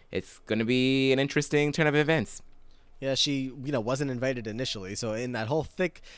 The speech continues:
Speaker 2: stack of pile, uh, of, uh, invitations that Sue sent out, there was not an invitation sent out. Um, but she is going to now invite her because she's here and, you know, it's ki-, she's kind of pressured into it. So,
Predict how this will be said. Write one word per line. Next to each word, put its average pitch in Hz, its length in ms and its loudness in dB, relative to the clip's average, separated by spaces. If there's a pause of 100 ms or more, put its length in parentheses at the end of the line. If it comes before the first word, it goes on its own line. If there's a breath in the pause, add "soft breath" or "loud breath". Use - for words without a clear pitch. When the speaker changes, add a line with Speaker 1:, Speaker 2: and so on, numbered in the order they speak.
Speaker 2:
stack 160 340 2
of 139 100 -8
pile, 135 400 4
uh, 127 240 2
of, 123 300 2
uh, 117 220 2
invitations 123 540 -4
that 110 120 -8
Sue 123 160 -2
sent 113 300 -4
out, 98 160 -2
there 101 100 -4
was 107 220 -4
not 170 200 -2
an 160 120 -2
invitation 135 560 -2
sent 95 280 -6
out. 87 300 -6 (260 loud breath)
Um, 107 480 -2
but 104 320 -4
she 120 380 0
is 123 140 -2
going 123 300 0
to 117 120 -8
now 101 280 -6
invite 92 340 -10
her 95 160 -8
because 95 280 -10
she's 98 200 -8
here 160 420 2
and, 113 400 -2 (300 loud breath)
you 107 80 -8
know, 95 120 -2
it's 90 140 -6
ki-, 117 160 -4
she's - 160 -4
kind 127 180 -2
of 113 80 -4
pressured 110 340 -2
into 92 280 -6
it. 90 160 -6
So, 98 340 -4